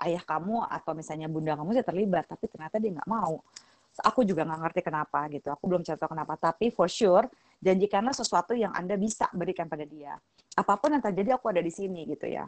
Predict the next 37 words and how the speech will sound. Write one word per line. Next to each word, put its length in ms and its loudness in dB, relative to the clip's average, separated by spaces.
Mungkin 340 2
aku 220 4
nggak 160 2
bisa 160 -6
mengerti 340 -6
seratus 320 -6
persen, 400 0
tapi 240 0
kita 160 2
cari 240 -2
tahu 80 -4
sama-sama. 720 -4
Jadi 240 2
being 240 2
vulnerable 640 2
dan 80 2
tidak 320 0
menjadi 320 -2
selalu 400 -4
sempurna 560 -2
adalah 560 4
cara 320 -4
yang 160 2
paling 320 0
efektif 560 -8
untuk 320 -4
membuat 400 2
anak-anak 400 -4
itu 160 -4
dekat 320 -6
pada 240 -2
kita 240 -2
dan 160 -2
melihat 240 -4
kita 160 -2
sebagai 320 0
manusia 560 -4